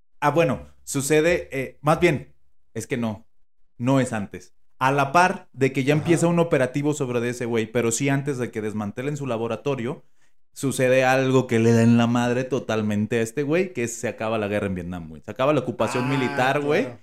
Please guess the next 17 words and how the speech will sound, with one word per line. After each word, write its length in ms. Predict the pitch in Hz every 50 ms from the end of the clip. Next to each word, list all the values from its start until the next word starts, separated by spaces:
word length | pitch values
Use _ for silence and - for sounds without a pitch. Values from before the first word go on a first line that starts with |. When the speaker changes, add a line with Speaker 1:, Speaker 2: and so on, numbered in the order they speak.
| - - - - -
Speaker 1:
Y 100 | 120 120
entonces 400 | 120 123 123 135 127 120 131 127
dicen, 300 | 135 131 120 131 120 113
"Güey, 240 | 113 131 156 151 -
a 140 | - 113 113
la 120 | 113 110 113
verga", 380 | 117 135 143 147 180 196 -
también 240 | - 110 95 95 -
pasa 200 | - 92 - -
en 40 | 107
la 80 | 107 -
película, 360 | - 127 143 135 143 165 160
pues, 140 | - 107 -
¿y 40 | 110
ahora 280 | 110 120 131 131 127 -
qué 80 | 131
hacemos? 420 | 127 127 139 139 139 147 185 -